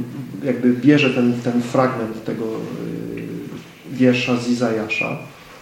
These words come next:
i wskazuje na Chrystusa, bo On ostatecznie rzeczywiście jest tą światłością dla pogan i zbawieniem aż po krańce ziemi, ale pierwotnie widzimy, że to też było częścią Bożego zamysłu dla Izraela,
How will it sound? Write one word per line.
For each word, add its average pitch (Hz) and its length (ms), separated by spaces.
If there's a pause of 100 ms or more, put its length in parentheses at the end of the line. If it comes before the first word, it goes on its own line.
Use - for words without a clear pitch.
(120)
i 127 100
wskazuje 127 560
na 123 100
Chrystusa, 120 560
bo 120 220
On 202 100
ostatecznie 107 720
rzeczywiście 110 680
jest - 220
tą 107 120
światłością 110 720
dla 113 100
pogan 107 420 (540)
i 127 60
zbawieniem 110 720
aż - 100
po - 140
krańce 110 440
ziemi, 110 360 (340)
ale 123 180
pierwotnie 156 680
widzimy, 165 500
że 160 140
to 160 100
też 170 300
było 170 220
częścią 175 540
Bożego 160 440
zamysłu 165 540
dla 175 160
Izraela, 254 560